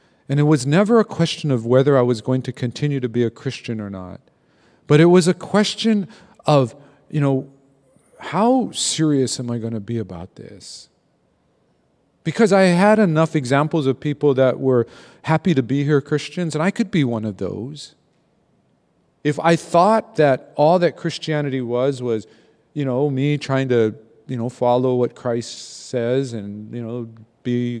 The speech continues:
a good person and live a good life, I could do that. But I took this course that forever changed my life.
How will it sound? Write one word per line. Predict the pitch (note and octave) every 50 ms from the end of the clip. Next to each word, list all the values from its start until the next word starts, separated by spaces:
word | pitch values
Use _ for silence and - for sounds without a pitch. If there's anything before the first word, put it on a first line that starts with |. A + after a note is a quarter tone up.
| -
a | - A#2+
good | A2 G#2 C3 B2 A#2 -
person | - - A#2+ A#2+ A#2 - - C#3 C3
and | A#2+ A2 A2
live | A#2 A#2 A#2
a | A#2+
good | G#2+ - B2 A#2
life, | C3 C3+ A#2
I | C3 C#3+ D#3
could | - G3+ D3+ A2+
do | - A#2 C3 D3+
that. | C#3 - F#2 F2 F#2+ G2 - - _ _ _ _ _ _ _ _ _ _ _ _ _ _ _ _ _ _ _ _ _ _ _ _ _ _ _ _ _ _ _ _ _ _ _ _ _ _ _ _ _ _ _ _ _ _ _ _ _ _ _ _ _ _ _ _ _ _ _ _ _ _ _ _ _ _ _
But | B2 B2 C3+ C3 - - _ _ _ _ _ _ -
I | C3
took | - - - A3+ A3+ - _
this | C#4+ G#3+ -
course | - - - - D3+ D3+ C#3 A#2+ G#2 G2+ G2+ - - - - - - - _ _ _ _ _ _ _ _ _ _ _ _ _ -
that | C3 D3+ D3+ - _ _ _ _ _ _ _ _ _ _ _ _ _ _
forever | - - D3 - - D3 F3 E3+ G#3 -
changed | - - - - C#3 C#3 C3 A2+ -
my | A2 G#2+ G2+
life. | G2+ G2+ G#2 F#2+ E2+ - - - - _ _